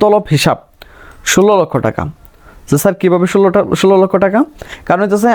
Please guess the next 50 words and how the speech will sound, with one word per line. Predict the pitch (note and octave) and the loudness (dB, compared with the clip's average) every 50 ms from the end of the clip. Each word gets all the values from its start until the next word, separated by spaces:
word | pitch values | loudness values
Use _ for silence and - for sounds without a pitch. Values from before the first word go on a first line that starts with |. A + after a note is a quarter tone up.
| - E3+ | 0 0
আমি | F3+ F#3 F#3 E3 D#3 C#3 D3 | 0 0 0 0 2 2 2
বিশ | F#3 G3 - A#3 | 2 0 0 0
টাকা | G#3+ G#3 A3 A3 G3+ | 0 2 2 0 2
করে | G#3 G3 G#3 A#3+ C4+ - - - - E3 | 2 2 2 2 0 -2 -8 -2 0 0
এই | E3+ - - E3 | 0 0 -2 -4
আশি | G3 F#3 - G3 | -4 -2 0 0
হাজার | E3 D3+ D#3+ D#3 | 0 0 0 0
শেয়ার | - E3+ D3+ D3+ D3+ | 2 0 2 2 0
বিক্রি | C#3+ - C#3+ C3 | 0 0 2 2
করছিলাম। | C#3 C3 - - A2 G2+ F2+ - - - - - - - - | 2 0 0 -2 -2 -2 -2 -4 -6 -10 -14 -20 -20 -14 -6
তো | - D#3 | -4 -2
খেয়াল | - G3+ F#3 F3 | 0 0 0 0
করো, | G3 G#3 G3 F#3 | 0 0 0 0
বিশটা | G#3 - - F#3 E3+ | -2 0 -2 -2 0
তুমি | F3+ F3 E3 E3+ | 0 0 0 2
যদি | E3 F3 A3+ C#4 - - - - - - - - D#3+ | 2 2 0 0 -2 -6 -20 -20 -20 -16 -8 -6 -6
আশি | E3+ - F3 | -2 0 0
হাজার, | D#3 D#3+ D#3+ D3+ D3+ - D#3 | 2 2 0 0 0 0 0
এই | D3+ - - D3+ | 0 0 -2 -4
আশি | E3 D#3 - D3+ | -4 0 0 0
হাজারে | C#3+ C#3+ C#3+ D3 C#3+ | 2 2 2 2 2
গুণ | D#3 E3+ D#3+ D3 | 0 0 0 0
করো, | C3+ C#3 F3+ D4 - - - - - - | 2 2 0 0 -2 -6 -20 -20 -14 -6
তাহলে | - - C#3+ | -4 -2 0
তুমি | D#3 D#3 D3+ - | 0 -2 0 2
ষোলো | E3 F3 F3 E3 | 2 2 2 2
লক্ষ | C#3+ - C3 A2+ A#2 | 0 0 -2 -2 0
টাকা | A2+ A2+ A2 A#2 | 0 0 0 0
পাওয়া | A2+ A2 G#2 | 0 0 0
যাবা। | G#2 G2+ - F2 G2+ - - - - - - - - - - - | 0 0 -2 -4 -6 -8 -14 -20 -20 -20 -20 -18 -18 -12 -4 -2
বা | D3 D3+ - | -2 0 2
শেয়ার | - F3+ F3+ F#3 | 2 0 2 2
মূলধন | F#3+ G3 F#3+ F#3+ F#3+ | 0 0 0 -2 0
হিসাব | F#3 G#3 F3+ - | 0 -2 -2 -2
ক্রেডিট, | - F3+ F3+ G3+ C4 - - - B3 - | -2 0 2 2 0 -2 -6 -6 -2 -2
এখানে | D3+ D3 F3+ F3 F3 E3+ | 0 2 2 0 2 2
যা | E3+ E3+ | 2 0
লিখবো | F3+ F3 F#3 F#3 | 0 0 0 0
আমরা, | F#3 G3 A#3 F4 - - - - | 0 0 -2 -2 -4 -6 -4 -2
এখানেও | D3+ E3 D#3 D3+ C#3 | -2 0 0 0 0
তাই | D3 B2+ A2 G#2 | 0 0 0 0
লিখবো | A2 - G2 G2+ G2 | -2 -2 -2 -2 0
আমরা, | G2 F2+ - | 0 -2 -2
কারণ | - E3+ F3 - D#3 | -2 -2 -2 -2 -2
আমাদের | D#3 D#3+ E3 D#3+ F#3 F#3+ F#3+ | -2 -2 -2 -2 -2 -2 0
কিন্তু | F#3 F3+ F#3+ F#3+ | 0 -2 -2 0
শেয়ার | - E3+ D3 C#3+ | 2 0 0 0
বিক্রি | D#3 D#3 - D#3+ E3+ | 0 -2 0 0 0
করতে | E3 - E3+ D#3 | 0 0 0 0
হবে | D3+ G3 | 2 0